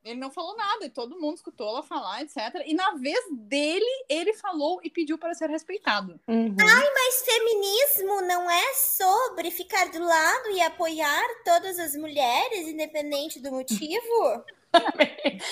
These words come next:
Speaker 2: amei essa noção.
Speaker 1: Não, independente do motivo, não, né?
Speaker 3: Não,
Speaker 1: Tipo,
Speaker 3: a
Speaker 1: não,
Speaker 3: gente
Speaker 2: não,
Speaker 3: prega
Speaker 2: jamais.
Speaker 3: respeito,
Speaker 2: Seu Vanderlei
Speaker 3: independente do
Speaker 2: muito,
Speaker 3: motivo.
Speaker 2: muito mais, <laughs> né?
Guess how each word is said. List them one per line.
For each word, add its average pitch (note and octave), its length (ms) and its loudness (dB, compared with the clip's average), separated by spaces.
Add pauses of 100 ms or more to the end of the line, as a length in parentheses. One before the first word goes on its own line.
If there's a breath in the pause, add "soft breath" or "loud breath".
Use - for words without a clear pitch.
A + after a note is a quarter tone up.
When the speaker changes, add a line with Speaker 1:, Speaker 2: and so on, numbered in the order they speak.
(160 loud breath)
Speaker 2:
amei E4 520 6
essa D4 180 4
noção. D4 360 -2
Speaker 1:
Não, C#4 220 8
independente C#4 720 2
do C4+ 100 -4
motivo, F4 340 -8 (100)
não, F#4+ 160 0
né? G3+ 240 -4
Speaker 3:
Não, - 200 12
Speaker 1:
Tipo, C#5 100 8
Speaker 3:
a D#4+ 60 10
Speaker 1:
não, F#3+ 180 6
Speaker 3:
gente - 100 -2
Speaker 2:
não, - 60 4
Speaker 3:
prega - 260 6
Speaker 2:
jamais. A3 180 4
Speaker 3:
respeito, G#4+ 680 4
Speaker 2:
Seu D4 140 6
Vanderlei D4 480 2
Speaker 3:
independente D#4 80 -2
do - 0 -
Speaker 2:
muito, D4+ 220 2
Speaker 3:
motivo. C#4 180 0
Speaker 2:
muito F4+ 280 -2
mais, D#4+ 460 -4
<laughs> - 120 -16
né? D#4 120 -8